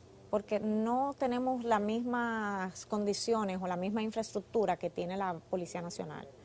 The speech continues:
la que sí casi siempre veinticuatro horas está disponible. Nosotros sí tenemos departamentos que funcionan hasta horarios que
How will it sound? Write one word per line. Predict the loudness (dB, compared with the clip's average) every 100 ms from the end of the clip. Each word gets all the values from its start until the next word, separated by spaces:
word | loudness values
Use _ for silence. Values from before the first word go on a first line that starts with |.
| -20 -20 -20 -20 -16 0
la | 2
que | 2 0
sí | 2 2 2 -2 -16 -20 -20 -20 -6
casi | 0 0 0
siempre | -2 -2 -2 0 0 0
veinticuatro | -2 -2 -2 0 0 2 2
horas | 2 0 -6
está | -8 -4 -2 -2
disponible. | -4 -6 -6 -6 -8 -12 -16 -20 -20 -20 -20 -20 -20 -6
Nosotros | 2 6 6
sí | 4
tenemos | 4 4 4 2 0 -4 -2
departamentos | 0 2 0 -2 -2 -4 -8
que | -8
funcionan | -8 -6 -4 -2 0 -2 -6 -10 -18 -20 -20 -20 -20 -20 -6 -4
hasta | 0 4
horarios | 6 6 4 4 0 -2 -8 -10
que | -4 -2 0 -2 -4 -4 -6